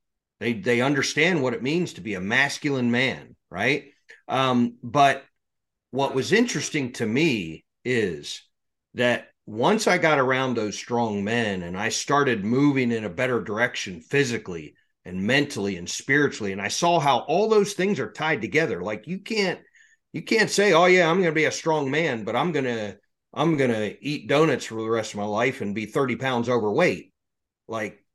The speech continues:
no, you have no discipline. And that's not the spirit that God gives us. God says, you know, "I give a spirit not of fear,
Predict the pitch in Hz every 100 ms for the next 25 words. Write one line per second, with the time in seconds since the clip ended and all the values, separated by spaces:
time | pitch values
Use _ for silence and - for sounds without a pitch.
0 | - 113 170 214 78 80 135 202 160 120
1 | 101 120 147 202 180 123 202 - 135 -
2 | - - _ _ _ _ 107 165 202 -
3 | 202 202 151 - - 220 175 - 104 139
4 | 135 110 208 196 104 98 - 156 185 -
5 | 147 131 113 - - _ _ _ _ -
6 | 123 110 - 123 190 190 139 - 156 113
7 | 110 185 226 - - 233 151 87 -